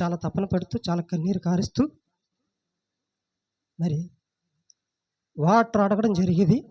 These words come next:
కానీ అది డాక్టర్లకి అయితే చెప్పేటప్పటికి "వాటర్ పెట్టకూడదండి, సెలైన్ పె-, పంపిస్తున్నాం కదా, వాటర్ పెడితే సీరియస్ అవుతుందని" చెప్పడం జరిగింది. కానీ అందరూ వేడుకునేవాడు అనమాట. అప్పుడు అనిపించేది, నిజంగా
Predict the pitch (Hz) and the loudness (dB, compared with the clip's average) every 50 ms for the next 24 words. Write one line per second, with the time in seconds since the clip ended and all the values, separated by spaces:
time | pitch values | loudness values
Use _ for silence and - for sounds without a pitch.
0 | - - - - 165 170 185 208 202 190 190 208 - _ _ _ _ _ _ - | -18 -20 -8 -4 0 0 2 2 0 0 -2 -4 -8 _ _ _ _ _ _ -20
1 | - _ _ _ _ _ - 175 170 165 - 185 185 190 175 - 190 190 185 196 | -20 _ _ _ _ _ -8 -6 -4 -2 2 2 4 4 4 4 2 2 4 2
2 | 185 180 - 214 190 175 165 - 170 160 - - - 190 - - 160 170 - - | 2 2 4 2 2 2 2 0 0 0 0 2 2 2 2 2 2 0 0 0
3 | 175 160 175 170 151 151 151 165 165 - 160 156 160 185 - - 170 165 151 170 | 0 0 2 2 2 2 2 2 4 4 2 2 0 0 0 0 2 2 2 0
4 | 165 165 190 185 - 160 156 170 165 165 156 - 165 165 165 _ _ _ _ _ | 0 0 0 0 2 2 2 2 2 0 -2 -4 -4 -6 -6 _ _ _ _ _
5 | _ _ - 175 160 175 165 156 - - 190 175 175 - 175 156 170 190 170 147 | _ _ -2 -2 2 2 2 2 2 2 0 0 0 0 0 0 0 0 0 0
6 | 151 156 - 165 - 170 165 - 170 160 - 180 160 160 - 165 - - 151 151 | 0 -2 -2 -2 -2 -2 -2 -2 -2 -4 -2 0 0 0 0 0 0 -2 -2 -2
7 | - 151 143 165 160 - 147 135 - - 160 143 135 127 113 151 160 - _ _ | -2 -4 -4 -4 -4 -4 -8 -6 -4 -4 -4 -2 -2 -4 -4 -4 -6 -10 _ _
8 | _ _ _ _ _ _ _ _ _ _ _ _ _ _ _ _ _ _ _ _ | _ _ _ _ _ _ _ _ _ _ _ _ _ _ _ _ _ _ _ _
9 | _ - 208 214 220 226 196 185 208 220 233 247 247 262 208 202 202 202 226 - | _ -2 0 2 2 2 2 2 2 2 4 4 4 6 6 6 6 6 4 2
10 | 233 220 208 185 165 160 143 135 113 - - _ _ _ _ _ _ _ _ _ | 0 0 0 2 0 0 -2 -4 -8 -14 -18 _ _ _ _ _ _ _ _ _
11 | _ _ _ _ _ _ _ _ _ _ _ _ _ _ _ _ _ _ - - | _ _ _ _ _ _ _ _ _ _ _ _ _ _ _ _ _ _ -6 -2
12 | - - 175 180 220 - 254 254 277 285 - 240 170 185 175 175 175 214 - - | 2 4 4 4 4 4 4 2 2 4 2 2 4 2 2 2 0 -2 -4 -8
13 | _ - - 247 _ _ 175 170 170 _ _ _ _ _ _ _ _ _ _ _ | _ -20 -20 -20 _ _ _ _ _ _ _ _ _ _ _ _ _ _ _ _
14 | _ _ _ - 147 160 160 165 226 233 220 214 185 180 196 240 | _ _ _ -4 -2 2 4 6 6 6 6 4 4 2 2 -2